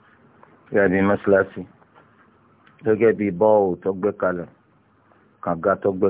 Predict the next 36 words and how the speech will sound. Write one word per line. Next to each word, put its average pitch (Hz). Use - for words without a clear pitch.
kalẹ̀, 85
gẹ́gẹ́ 143
bí 139
ilé 131
ọmọ 123
òrukàn 113
tó 123
kọ́ 127
kalẹ̀, 104
gẹ́gẹ́ 113
bí 107
afárá 107
eléyìí 117
tó 110
ṣe 104
sórí 117
odò 98
táwọn 113
èèyàn 92
ń 107
rí 110
gbà 107
kọjá. 95
So, 135
gbogbo 135
eléyìí 147
awqaf 107
náà 110
ni 98
wọ́n 104
ń 113
pè. 85
Sadaqa 123
jariya 104
náà 92
ní 85